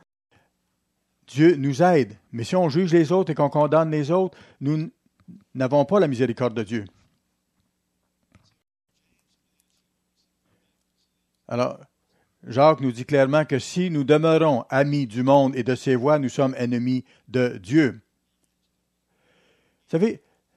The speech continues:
le cœur humain ne veut pas avoir aucune autorité au-dessus de lui.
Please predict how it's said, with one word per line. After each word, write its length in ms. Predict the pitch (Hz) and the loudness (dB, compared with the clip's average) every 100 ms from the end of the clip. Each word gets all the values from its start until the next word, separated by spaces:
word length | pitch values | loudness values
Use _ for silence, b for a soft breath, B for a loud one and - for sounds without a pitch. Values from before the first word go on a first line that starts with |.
| _ _ _ _ | _ _ _ _
le 160 | 131 139 | -4 -2
cœur 280 | 190 202 180 | 2 4 4
humain 340 | 170 202 202 | 2 0 0
ne 120 | 151 | 0
veut 160 | 139 156 | 0 0
pas 180 | 202 180 | 2 2
avoir 260 | 160 170 | 4 2
aucune 340 | 143 185 180 165 | 2 0 -2 -4
autorité 520 | 139 165 156 147 202 | -4 -2 -2 -2 -4
au-dessus 640 | 147 123 120 - 127 95 - | -4 -4 -4 -6 -8 -10 -8
de 100 | 120 | -6
lui. 280 | 117 117 | -4 -6